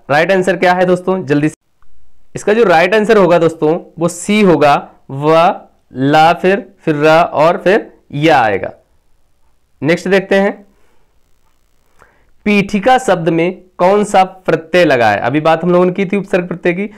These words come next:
तो पीठिका में पूछा है कौन सा प्रत्यय लगा हुआ है, ई का या आ या इका या का। तो यहाँ पर जो प्रत्यय है आपका दोस्तों वो इका प्रत्यय लगा है, पीठिका, इका प्रत्यय लगा हुआ है।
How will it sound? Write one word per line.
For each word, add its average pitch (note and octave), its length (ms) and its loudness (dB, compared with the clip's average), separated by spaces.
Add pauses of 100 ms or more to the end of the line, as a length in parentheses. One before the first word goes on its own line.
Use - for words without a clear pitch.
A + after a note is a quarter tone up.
(140)
तो F#3+ 80 -8
पीठिका F#3+ 460 0
में A3+ 160 0
पूछा E3 300 0
है D#3 320 2 (320)
कौन G#3 280 2
सा G3+ 200 0
प्रत्यय E3 560 -2 (360)
लगा D3 300 2
हुआ B2+ 360 2
है, A2 360 -2 (680)
ई E3 200 0
का F3 520 0
या D#3 220 0 (120)
आ D3+ 360 2 (300)
या D3+ 100 -2 (160)
इका E3+ 580 0
या D3+ 160 0
का। D3+ 280 0 (560)
तो G3 60 2
यहाँ F#3+ 180 2
पर G#3+ 120 2
जो A3+ 100 -2
प्रत्यय - 400 -2
है A3 140 2
आपका D#3 260 2
दोस्तों D3 380 -2 (300)
वो F#3+ 380 0
इका F3 240 0
प्रत्यय C#3 320 -2
लगा A#2 220 2
है, A2 60 0
पीठिका, F3 840 -2 (380)
इका E3 260 0
प्रत्यय D3+ 340 -2
लगा B2 220 2
हुआ B2 280 2
है। A#2 300 -4